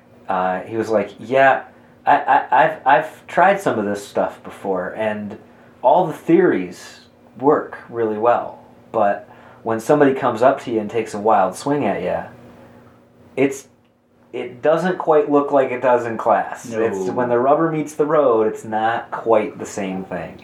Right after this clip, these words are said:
Speaker 2: Yeah.
Speaker 1: And I think that's the kind of perspective that a lot of people don't have, where,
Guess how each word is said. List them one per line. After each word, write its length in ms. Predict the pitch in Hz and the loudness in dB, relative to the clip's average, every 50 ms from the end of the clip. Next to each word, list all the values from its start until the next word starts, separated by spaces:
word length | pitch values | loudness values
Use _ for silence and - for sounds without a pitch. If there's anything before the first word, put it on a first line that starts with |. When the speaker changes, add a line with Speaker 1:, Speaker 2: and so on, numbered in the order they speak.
| - | -10
Speaker 2:
Yeah. 460 | - 107 107 - - - - - - - | -6 -4 -2 0 2 2 0 0 -2 -6
Speaker 1:
And 80 | - - - - - - - - | -10 -14 -18 -20 -20 -20 -20 -6
I 120 | - - 120 | -4 -2 0
think 220 | 131 127 117 107 | 0 -2 -2 2
that's 340 | 117 117 117 123 123 - - | 2 6 6 6 4 2 -4
the 100 | - 120 | -8 -8
kind 220 | 120 - 113 107 | -6 -6 -6 -6
of 80 | 101 101 | -6 -8
perspective 580 | - 104 - - - 104 104 101 - 110 95 95 | -8 -10 -10 -6 -4 -4 -4 -2 -4 -8 -8 -6
that 80 | 101 | -4
a 20 | 98 | -2
lot 220 | 98 95 95 95 | -2 0 -2 -2
of 80 | 95 - | -4 -6
people 240 | - - - 87 82 | -10 -12 -12 -12 -10
don't 360 | - - 104 107 113 117 - | -2 0 2 4 4 2 2
have, 400 | - 107 98 92 90 90 92 92 | -2 -4 -4 -4 -4 -6 -6 -6
where, 420 | 95 95 92 90 90 95 92 - | -4 -4 -2 -2 -2 -4 -6 -8